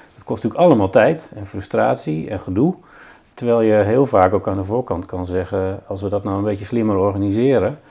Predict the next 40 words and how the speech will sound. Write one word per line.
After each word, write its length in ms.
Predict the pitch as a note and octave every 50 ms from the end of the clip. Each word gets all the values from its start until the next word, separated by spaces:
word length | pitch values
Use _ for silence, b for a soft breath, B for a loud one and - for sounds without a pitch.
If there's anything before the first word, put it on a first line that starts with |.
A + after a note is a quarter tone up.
| B B B B B -
en, 300 | - G2+ F2+ F#2 G2+ -
en 100 | - G2
andere 260 | F2+ G2 B2 C3 A#2 A2
maatregelen 520 | A2+ A2 G#2 G2+ G#2 F#2+ F#2+ F#2 G2 F#2+
nemen 340 | G2 G2 F#2+ F#2 F#2 F#2+ G2
om 260 | G2 F#2+ F#2+ F2+ F#2 - _
dichter 320 | - A2 G#2+ - - F#2
bij 120 | F2 -
elkaar 280 | G#2+ A#2 A#2 - - E2+
te 100 | - G2+
komen, 300 | - F2+ E2+ E2 E2+ G2
dan 100 | G#2+ G#2+
kunnen 220 | - B2 G#2+ F#2+
we 60 | F#2 G2+
heel 120 | B2+ C3
veel 100 | A#2+ G2+
van 180 | F#2+ F#2 E2 F2
die 120 | F2+ F2+
problemen 640 | - - F#2+ F2 G2 F#2+ F#2 F#2 F#2 F2+ F2 F#2 b b b b b b b b
voorkomen. 640 | _ - - F#2+ F#2 - C3 D3 D3 A2+ - G2 F#2+ - _ _ _ _ _ -
Hè, 200 | - - A#2+ C3+
dus 160 | B2 G#2+ -
nogmaals, 500 | B2 A#2+ A#2 A#2+ A2+ A2 G#2+ G2+ - -
eh, 80 | G#2 G#2+ - - G#2 G2+ G2 G2+ G2 G2 G2+ B B B B B B B B B
de 200 | - - - G2+
verwijzing 460 | F#2+ - G2 F#2+ G2+ G#2 G2+ G2+ G2
naar 100 | G2 F#2+
de 60 | F2+ F#2
kinderopvangtoeslagaffaire, 1400 | - A2 G2+ G2 G2 G2+ G#2 - A#2+ A2 G#2 - B2 A2 A2+ A2+ F#2+ F#2+ G2+ G2 - A#2 G#2+ G#2 G#2 G#2+ G#2 F#2+
toch 160 | - G#2 G2
ook 180 | G2 G2+ A2 G#2+
wel, 340 | G#2+ G2+ G2+ G2 G2+ G2+ G2
hè, 180 | F#2+ A#2+ B2
als 140 | A2 G2+ F#2+
je 60 | -
het 100 | - G#2+
allemaal 180 | G2 G2+ G#2 G#2
maar 160 | G#2+ G#2+ G#2
digitaal 520 | A#2 B2 A2 A2+ A2 - C3+ C3 C3 C3+
doet, 340 | B2+ C3 C3 C#3 C3+ - -